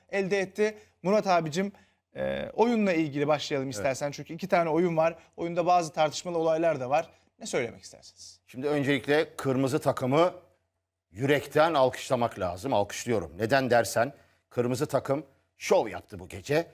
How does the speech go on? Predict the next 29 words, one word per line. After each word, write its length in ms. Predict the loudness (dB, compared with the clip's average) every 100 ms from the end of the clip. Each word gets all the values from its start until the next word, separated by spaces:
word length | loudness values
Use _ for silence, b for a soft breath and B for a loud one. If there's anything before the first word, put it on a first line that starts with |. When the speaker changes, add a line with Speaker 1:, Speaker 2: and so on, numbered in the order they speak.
| _ -8
Speaker 2:
ve 360 | 0 2 2 -6
iki 300 | -14 -6 -4
günün 280 | -2 -2 -2
acısını 400 | -2 -2 -4 -4
çok 220 | -2 -2 0
fena 220 | 0 0
çıkarttı 420 | 0 -2 -2 -4
kırmızı 320 | -6 -6 -4
takım. 280 | -4 -4 -6 b b b b
Kırmızı 360 | -4 -2 0 0
takımı 320 | -2 -2 0
resmen 400 | 2 0 0 -2 0
hırs 300 | -2 -2 0
bürümüş, 460 | 2 2 -2 -6 _ _ -6
inanılmaz 480 | -2 0 2 0 0
hırslanmışlar. 640 | -4 0 0 0 4 2 2 B B 0
Hepsi 420 | 0 0 -2 0
olağanüstü 720 | 2 4 6 6 4 -2 -8
savaştı, 640 | 0 4 4 2 0 -2 -2 b b
olağanüstü 580 | -2 2 4 2 0 -4
mücadele 500 | -6 2 4 4 2
etti 380 | 0 0 -2 -2 B B
ve 220 | -2 0
kendilerini 480 | 2 2 2 2 2
bir 120 | 0
kez 240 | 0 0 4
daha 140 | 2
tebrik 340 | 2 -2 -2 -2
ediyorum. 340 | 0 2